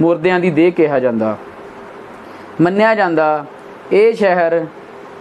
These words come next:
ਜਿਹੜਾ ਬਹੁਤ ਹੀ ਆਲੀਸ਼ਾਨ ਤੇ ਖੂਬਸੂਰਤ ਸ਼ਹਿਰ ਸੀ। ਖੁਦਾਈ ਦੇ ਸਮੇਂ ਬਹੁਤ ਕੀਮਤੀ ਵਸਤਾਂ, ਮੋਹਰਾਂ, ਕੁਛ ਕਹਿ ਸਕਦੇ ਆਪਾਂ ਪਹਿਰਾਵੇ ਦੀਆਂ ਵਸਤੂਆਂ ਇਹਦੇ ਵਿੱਚੋਂ ਮਿਲੀਆਂ।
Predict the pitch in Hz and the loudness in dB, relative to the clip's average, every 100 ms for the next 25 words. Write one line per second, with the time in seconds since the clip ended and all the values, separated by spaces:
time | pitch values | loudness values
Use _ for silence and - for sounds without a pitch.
0 | - 135 180 208 202 196 185 - - - | -6 0 2 2 0 -2 -4 -12 -16 -4
1 | 147 160 180 185 202 160 160 165 185 185 | 0 2 2 0 0 0 0 0 -2 0
2 | 175 175 175 170 - - - 175 175 175 | 0 0 -4 -8 -14 -20 -4 -2 0 0
3 | 185 185 160 151 147 - 143 123 127 113 | 2 2 2 2 2 2 0 0 0 -2
4 | 107 - - 151 156 165 185 202 180 175 | -2 -14 -6 -2 0 0 2 0 2 0
5 | 180 180 151 127 139 147 180 196 196 190 | 2 0 -2 0 0 2 2 2 0 -2
6 | - - 180 190 185 160 196 165 151 - | -18 -4 2 2 2 0 2 2 0 0
7 | 160 165 156 - - - - - - - | 0 0 -2 -10 -20 -20 -20 -20 -20 -6
8 | 143 151 175 196 185 175 170 - - - | 0 2 4 2 2 0 -4 -14 -20 -20
9 | - - 190 190 214 220 220 - - - | -18 -2 0 0 2 4 2 0 -8 -20
10 | - - - - - 180 190 202 190 190 | -20 -20 -20 -14 -4 -2 0 0 0 0
11 | 190 190 196 185 170 170 180 175 185 170 | 0 0 0 2 2 2 2 2 2 2
12 | 156 - 170 165 180 170 - 165 185 151 | 0 0 2 4 2 0 0 2 2 2
13 | - 151 131 117 110 | 0 2 2 0 -2